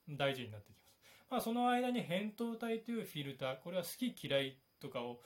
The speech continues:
判断するところになるんですけども、まあ、ここが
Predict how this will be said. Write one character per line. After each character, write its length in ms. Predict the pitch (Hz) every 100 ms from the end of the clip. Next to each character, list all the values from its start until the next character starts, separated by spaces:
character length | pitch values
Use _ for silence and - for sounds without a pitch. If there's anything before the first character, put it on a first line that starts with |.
| - -
判 240 | - 165 143
断 180 | 123
す 120 | 117 127
る 120 | 120
と 120 | 127
こ 120 | 131
ろ 60 | 123
に 100 | 113
な 60 |
る 60 | 113
ん 40 |
で 80 | 110
す 100 | 104 120 135 -
け 100 | 143
ど 80 | 131
も、 200 | 196 208
ま 100 | 202
あ、 20 |
こ 140 | 240
こ 80 | 247
が 320 | 269 202 151